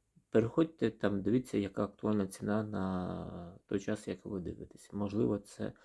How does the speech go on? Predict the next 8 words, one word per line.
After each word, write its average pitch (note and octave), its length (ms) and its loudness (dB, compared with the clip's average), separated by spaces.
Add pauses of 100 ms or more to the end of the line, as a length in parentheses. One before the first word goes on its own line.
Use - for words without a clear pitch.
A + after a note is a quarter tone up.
(320)
вже G#2+ 300 2 (140)
і G#2+ 120 0
не A2+ 80 2
буде A2 240 2
випускатись. - 800 -4 (1200)
Чомусь, - 440 -2 (440)
ну, E3+ 220 -2 (760)
е, A2+ 260 -4